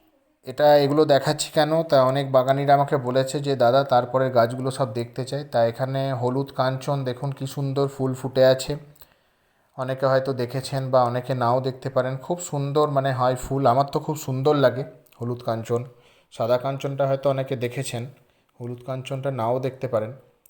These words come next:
আর এখানে একটা শ্বেত করবী আছে।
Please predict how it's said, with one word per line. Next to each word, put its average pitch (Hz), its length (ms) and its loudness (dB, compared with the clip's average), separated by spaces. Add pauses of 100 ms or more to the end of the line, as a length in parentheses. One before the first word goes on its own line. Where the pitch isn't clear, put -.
(600)
আর 110 340 -6
এখানে 135 300 -6
একটা 135 600 2 (800)
শ্বেত 135 360 -6
করবী 143 460 4
আছে। 151 420 2